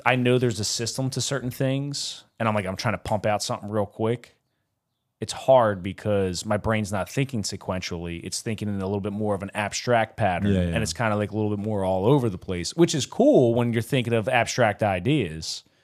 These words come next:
Speaker 1: you know, or little thought experiments with things when you're just sitting around doing nothing. But when I'm trying to pump out, you know, a project using table saws and freaking, you know, miter saws, I'm like, "Well, shit, I, <laughs> this might not be the best thing to be, you know, super high doing"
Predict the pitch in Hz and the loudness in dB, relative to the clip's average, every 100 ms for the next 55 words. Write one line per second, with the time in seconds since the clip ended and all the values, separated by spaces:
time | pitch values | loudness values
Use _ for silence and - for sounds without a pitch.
0 | _ _ 123 113 113 107 - 131 147 131 | _ _ 4 4 4 0 2 4 4 2
1 | - 110 101 98 95 - 90 - 87 85 | -2 0 0 -2 -6 -8 -8 -8 -8 -8
2 | 85 92 92 - 113 87 101 90 87 92 | -8 -8 -8 -6 -6 -4 -6 -4 -6 -6
3 | 87 110 107 90 90 85 95 98 - 110 | -4 -4 -4 -8 -6 -6 -6 -6 -4 -6
4 | 85 - 101 110 104 98 - _ _ _ | -4 -6 -2 0 0 -2 -8 _ _ _
5 | _ 123 104 90 87 110 - 120 120 113 | _ 0 2 0 -2 -4 2 4 4 2
6 | 104 101 110 104 95 110 113 104 - 107 | 0 -2 -4 -4 -6 -2 -2 -2 -2 0
7 | 104 104 101 98 - 101 104 95 90 78 | 2 0 -2 -6 -6 -6 -6 -8 -8 -12
8 | _ _ _ - 117 101 113 120 117 - | _ _ _ -2 0 4 4 4 2 0
9 | 107 101 98 92 95 90 95 - 131 92 | 0 2 0 -2 -6 -8 -6 -2 -2 -2
10 | 92 95 - 120 160 113 151 135 160 147 | -2 -6 -2 0 2 0 -4 4 4 6
11 | 131 120 110 113 98 104 - 95 90 87 | 6 6 4 2 2 0 0 -6 -6 -6
12 | 87 87 85 - 95 - 107 92 82 85 | -8 -8 -10 -8 -6 -6 -6 -6 -6 -6
13 | 82 85 87 85 | -8 -8 -8 -8